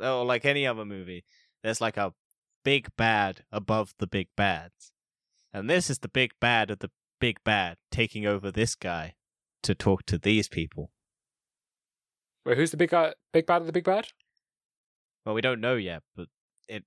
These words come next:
Speaker 1: it gets revealed. But this is the big bad talking to them through this guy.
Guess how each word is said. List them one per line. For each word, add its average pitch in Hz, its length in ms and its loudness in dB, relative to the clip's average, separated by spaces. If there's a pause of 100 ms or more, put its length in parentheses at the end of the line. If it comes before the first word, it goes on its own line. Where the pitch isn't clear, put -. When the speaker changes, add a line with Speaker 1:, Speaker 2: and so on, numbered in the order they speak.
Speaker 1:
it 113 160 -6
gets 135 280 -2
revealed. 101 580 -6 (540)
But 101 100 -6 (120)
this - 320 -4
is 113 180 -8
the 113 120 -6
big 127 340 0
bad 110 400 2 (100)
talking 107 460 -6
to - 80 -14
them 98 200 -10
through 95 240 -8
this 95 220 -2
guy. 76 300 -8